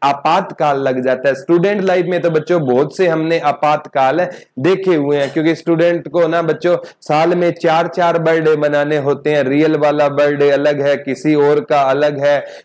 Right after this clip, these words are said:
मतलब Facebook वाला अलग है, तो चार चार birthday मनाएंगे तो आपातकाल तो लगेगा ना। तो जब घर में money ना हो तो क्या लग जाता है? आपातकाल लग जाता है।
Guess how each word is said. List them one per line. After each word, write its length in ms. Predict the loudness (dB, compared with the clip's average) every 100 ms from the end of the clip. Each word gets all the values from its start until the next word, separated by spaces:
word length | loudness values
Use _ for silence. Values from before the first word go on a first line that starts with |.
| -4
मतलब 640 | -2 0 2 2 2 0 0
Facebook 460 | 0 0 0 -2 0
वाला 320 | 0 2 0
अलग 380 | 0 0 0 0
है, 340 | -2 -2 -6 -6
तो 60 | -2
चार 280 | 0 0
चार 260 | 0 0 2
birthday 320 | 2 2 2
मनाएंगे 460 | 2 2 2 0 0
तो 100 | 0
आपातकाल 640 | 0 0 -2 -2 0 0
तो 120 | 0 0
लगेगा 420 | 2 2 0 -2
ना। 140 | -2
तो 320 | -6 -8 -4
जब 220 | 0 0 0
घर 240 | 0 2
में 160 | 2 2
money 320 | 2 2 2
ना 160 | 2
हो 180 | 2 0
तो 160 | 0 0
क्या 180 | 0 0
लग 200 | 0 0
जाता 360 | 0 0 -2
है? 240 | 0 -2 -4 -8 -4
आपातकाल 720 | -2 0 0 0 -2 -2 0
लग 240 | 0 0 0
जाता 320 | 0 0 0
है। 140 | -2